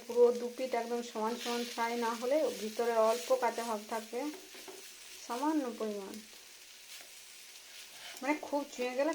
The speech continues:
ফালতু ব্যাপারটা এটা। এটা যেমন হয়ে গেছে, এটাকে আর ভাজতে গেলে ভিতরে আর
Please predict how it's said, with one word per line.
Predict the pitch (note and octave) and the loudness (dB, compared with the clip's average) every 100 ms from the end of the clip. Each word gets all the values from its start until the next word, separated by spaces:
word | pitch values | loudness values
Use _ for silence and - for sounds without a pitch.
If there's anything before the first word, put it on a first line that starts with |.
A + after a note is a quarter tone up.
| - | 0
ফালতু | F#3+ F#3 F#3+ | -4 -2 -2
ব্যাপারটা | F#3 F#3+ F#3 - F#3+ | -2 -4 -6 -6 -6
এটা। | G3 - - - - - - - - | -6 -10 -10 -18 -20 -20 -20 -20 -10
এটা | - A#3+ | 2 6
যেমন | B3 B3+ A#3 | 8 6 0
হয়ে | G#3 G#3+ G#3 | 2 4 4
গেছে, | - - - - - - - - - | 0 -6 -12 -14 -16 -18 -18 -8 0
এটাকে | A3 A#3+ | 2 6
আর | A#3+ A3 | 4 4
ভাজতে | G#3+ G#3+ G#3+ A3+ | 4 2 2 -4
গেলে | A#3 A#3+ | -2 -2
ভিতরে | A3+ A3 A#3 | -2 -2 0
আর | A#3 | 0